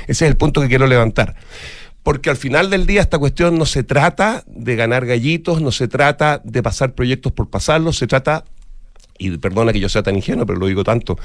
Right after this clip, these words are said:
soy tan joven yo y por lo tanto soy ingenuo. No se, se trata, por supuesto, de que esta cuestión no termine aumentando de manera relevante el desempleo en determinados sectores, tipos de empresa o tipos de trabajo. Entonces,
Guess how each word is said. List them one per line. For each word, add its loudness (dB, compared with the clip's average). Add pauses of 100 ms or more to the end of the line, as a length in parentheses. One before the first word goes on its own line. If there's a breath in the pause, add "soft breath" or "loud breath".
soy -4
tan -2
joven 2
yo -2
y -2
por -2
lo -4
tanto 0
soy 0
ingenuo. 2 (500 loud breath)
No 4
se, -2
se 2
trata, 4
por 2
supuesto, 0
de -4
que -2
esta 4
cuestión 2
no 2
termine 2
aumentando 0
de 2
manera 2
relevante 0
el 0
desempleo 0
en -2
determinados 2 (260 loud breath)
sectores, 0
tipos 0
de -2
empresa 0 (440)
o -4
tipos -2
de -2
trabajo. 2 (220 loud breath)
Entonces, -6